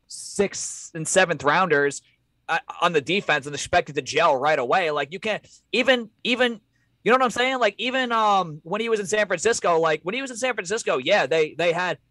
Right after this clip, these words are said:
they might have ranked, they might have finished last in that division, but look at, look at the offensive guys he's going up against in that division too. Like, he's,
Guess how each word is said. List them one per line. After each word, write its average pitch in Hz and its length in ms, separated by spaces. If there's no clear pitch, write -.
they 165 80
might 214 180
have 170 120
ranked, 196 340
they 180 100
might 208 140
have 196 100
finished 196 240
last 170 280
in 160 40
that 165 140
division, 170 360
but 170 140
look 220 160
at, - 160
look 226 260
at 269 120
the 254 160
offensive 202 580
guys 160 340
he's 151 160
going 160 220
up 160 160
against 156 340
in 160 140
that 156 180
division 131 440
too. 156 260
Like, 120 200
he's, 160 200